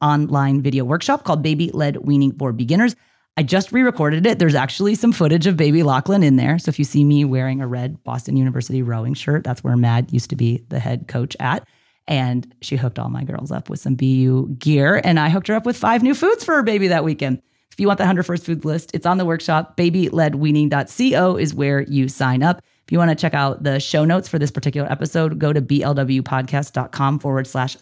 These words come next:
three five three. I'm gonna put some videos and link out to Lachlan's content that we did so you can just see him eating these foods or trying to learn how to eat these foods in his first full week of starting Solid Foods,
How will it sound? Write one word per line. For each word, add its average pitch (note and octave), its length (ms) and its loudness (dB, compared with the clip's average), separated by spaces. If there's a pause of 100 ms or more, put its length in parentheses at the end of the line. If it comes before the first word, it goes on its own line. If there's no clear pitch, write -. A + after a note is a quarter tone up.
three D3+ 400 -4
five C3+ 300 -2
three. D#3 360 -4 (240)
I'm D3 80 -2
gonna F3+ 160 2
put A#3 160 -4
some A3 260 2
videos E3 580 0
and D#3 220 0
link D3 300 0
out C#3 360 -2
to C#3 500 -2
Lachlan's C#3+ 600 0
content D#3 460 0
that - 100 -2
we A3+ 140 0
did G#3 220 0
so F3+ 80 -4
you D#3+ 100 0
can C3+ 140 -2
just C3+ 180 -6
see C#3+ 220 2
him E3+ 240 4
eating D3 420 2
these D#3+ 220 -2
foods C#3 260 0
or B2+ 80 -2
trying B2 380 -2
to D#3+ 100 -2
learn E3 160 0
how F3 140 2
to F3+ 40 -2
eat F#3 200 -4
these F3+ 180 -4
foods F#3+ 340 -2 (400)
in D#3+ 280 2
his D3 200 -2
first D3+ 240 -4
full C4 360 -2
week E3 280 -2
of D3+ 120 -4
starting C3+ 260 0
Solid B2+ 320 -6
Foods, D#3 220 -2